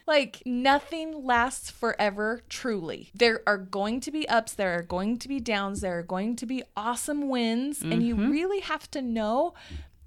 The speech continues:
Speaker 1: and they say it all the time, it's the lifestyle.
Speaker 2: Yes,
Speaker 1: You
Speaker 2: that's
Speaker 1: know?
Speaker 2: exactly what it
Speaker 1: It's
Speaker 2: is.
Speaker 1: the lifestyle. And you're gonna go through the holidays and you're probably gonna gain a little bit because you're alive and you want to still live a
Speaker 2: Yes.
Speaker 1: fulfilled life.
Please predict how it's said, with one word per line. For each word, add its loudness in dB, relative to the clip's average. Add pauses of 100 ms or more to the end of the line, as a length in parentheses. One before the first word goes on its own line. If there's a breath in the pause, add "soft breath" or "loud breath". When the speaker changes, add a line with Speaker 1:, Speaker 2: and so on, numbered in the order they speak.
Speaker 1:
and 4
they 4
say 2
it 4
all 6
the -2
time, -2
it's -6
the -2
lifestyle. -2 (200)
Speaker 2:
Yes, -2
Speaker 1:
You -6
Speaker 2:
that's 8
Speaker 1:
know? 2
Speaker 2:
exactly 2
what -4
it -4
Speaker 1:
It's 2
Speaker 2:
is. -8
Speaker 1:
the 0
lifestyle. 0
And -2 (300 soft breath)
you're -2
gonna 0
go 6
through -4
the -2
holidays 2
and -4
you're -4
probably 2
gonna -2
gain -8
a -8
little -4
bit -6
because -4
you're 0
alive -2 (120)
and -2
you -2
want -4
to -6
still -4
live 0
a -2
Speaker 2:
Yes. 4
Speaker 1:
fulfilled 4
life. 2